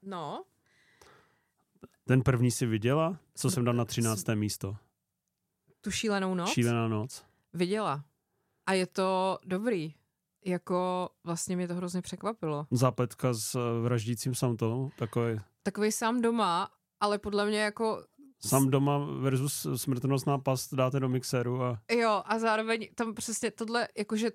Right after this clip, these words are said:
Speaker 1: v sám doma, kdyby opravdu autenticky zobrazovali, jaký zranění si ty, eh,
Speaker 2: Jo.
Speaker 1: banditi způsobí, tak, eh, by to vypadalo takhle. A vlastně mně přijde zvláštní, že tam jako je takový mix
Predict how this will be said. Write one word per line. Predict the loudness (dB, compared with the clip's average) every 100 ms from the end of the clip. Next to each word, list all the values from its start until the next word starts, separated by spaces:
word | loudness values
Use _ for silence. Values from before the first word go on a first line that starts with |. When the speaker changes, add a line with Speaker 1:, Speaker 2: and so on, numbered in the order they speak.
| -6
Speaker 1:
v | -4
sám | 0 2 2
doma, | 2 0
kdyby | 0 -2 -2
opravdu | -2 -2 -2 -2 -4 -2
autenticky | -2 -2 -2 -4 -4
zobrazovali, | -2 0 0 0 -2 0
jaký | 0 -2 -2
zranění | 0 2 0 -2 -2
si | -4
ty, | 0 0 0 -2 -4 -2 -2 -2 2
eh, | 4
Speaker 2:
Jo. |
Speaker 1:
banditi | 4 2 0 -2
způsobí, | -4 -4 -2 -2 -4 -2
tak, | -6 -6 -18
eh, | -12 -12 -10
by | -6 -4
to | -4
vypadalo | -2 -2 0 -2
takhle. | -4 -4 -4 -6 -12 _ _ _ _ _ _ _ 2
A |
vlastně | 2 2 -2 -2
mně | -2
přijde | -2 -2 -2
zvláštní, | 0 0 0 -4 -4
že | -4 -2
tam | -2
jako | -2 -2
je | -2
takový | -2 -2 -2
mix | 0 -2 -4 -8 -10